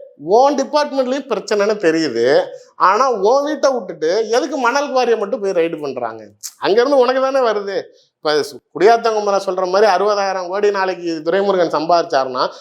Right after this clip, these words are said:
ஸ்டாலின் அமைதியா கை கட்டி வேடிக்கை பார்க்குற அளவுக்கு அவ்வளவு நல்லவரா? ஓ, அவ்வளவு சம்பாரிச்சிருக்க, என் வீட்டுல கல்லா கட்டாம நீ எப்படியா கல்லா கட்டன்னு கேட்பாரா மாட்டாரா?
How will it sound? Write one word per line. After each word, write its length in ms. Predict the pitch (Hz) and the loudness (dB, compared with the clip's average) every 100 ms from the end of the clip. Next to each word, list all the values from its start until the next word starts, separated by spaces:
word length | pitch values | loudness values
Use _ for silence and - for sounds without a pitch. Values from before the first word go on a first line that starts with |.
| - | -20
ஸ்டாலின் 440 | - 190 214 247 240 | -4 0 2 2 0
அமைதியா 400 | 208 226 240 247 | 0 -2 -2 -2
கை 220 | 220 214 | 0 0
கட்டி 200 | 214 220 | -2 0
வேடிக்கை 320 | 208 208 202 | 0 2 2
பார்க்குற 180 | 190 185 | 0 2
அளவுக்கு 300 | 180 233 233 | 4 4 4
அவ்வளவு 280 | 190 185 180 | 4 4 2
நல்லவரா? 560 | 180 185 156 147 151 120 - | 2 2 2 2 0 -2 -4
ஓ, 280 | 170 170 - - _ _ _ - | -2 -2 -6 -20 _ _ _ -4
அவ்வளவு 420 | 110 175 233 233 | 0 2 2 2
சம்பாரிச்சிருக்க, 640 | 233 247 247 254 233 254 254 - - | 0 0 -2 -4 -4 -4 -6 -14 -8
என் 180 | 147 202 | 0 2
வீட்டுல 380 | 240 247 254 233 | 2 0 0 0
கல்லா 260 | 220 233 | 0 0
கட்டாம 400 | 226 220 214 214 | -2 -4 -4 -4
நீ 100 | 196 | -4
எப்படியா 460 | 233 226 220 233 214 | -2 -2 -2 -4 -2
கல்லா 240 | 202 202 | 0 -2
கட்டன்னு 380 | 185 170 185 208 | -2 -4 -6 -4
கேட்பாரா 400 | 180 175 170 165 | -2 -2 -2 -2
மாட்டாரா? 400 | 151 123 110 | -6 -8 -10